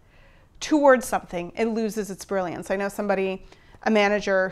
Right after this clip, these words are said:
who for a long time was working with his girlfriend to engineer a script for The Blacklist, for The List, The Blacklist. Ultimately, that script was never finished because it was engineered. And, and the manager then came back and said to me, "Yeah, we, we tried to engineer it.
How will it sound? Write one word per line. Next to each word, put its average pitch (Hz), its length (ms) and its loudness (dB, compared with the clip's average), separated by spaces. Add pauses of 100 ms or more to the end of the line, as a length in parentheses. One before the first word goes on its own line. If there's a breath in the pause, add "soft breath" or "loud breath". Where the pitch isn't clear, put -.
who 190 400 -4
for 226 180 2
a 226 40 6
long 240 200 4
time 294 220 -2
was 196 200 -4
working 214 300 -4
with 196 140 -4
his 196 180 -8
girlfriend 185 760 0 (480 soft breath)
to - 240 -4
engineer 233 540 2
a 190 60 -2
script - 540 -2
for 208 300 0
The 214 80 -4
Blacklist, 294 580 0
for 190 160 -4
The 208 100 -2
List, - 460 -4
The 190 80 -8
Blacklist. - 560 -6 (640 loud breath)
Ultimately, 262 440 2
that 233 160 4
script 233 240 -4
was 220 100 -4
never 202 220 -4
finished - 520 -10 (440)
because 220 240 0
it 220 40 0
was 214 140 0
engineered. 247 480 -2
And, 214 140 -4
and 233 180 0
the 240 40 -2
manager 262 420 2
then 247 220 2
came 240 180 -6
back 214 200 2
and 220 120 -8
said 220 120 -6
to 254 60 -6
me, 247 100 -4
"Yeah, 294 180 2
we, 208 200 -4
we 208 180 -4
tried 202 240 -2
to 208 60 -4
engineer 185 380 -6
it. - 100 -8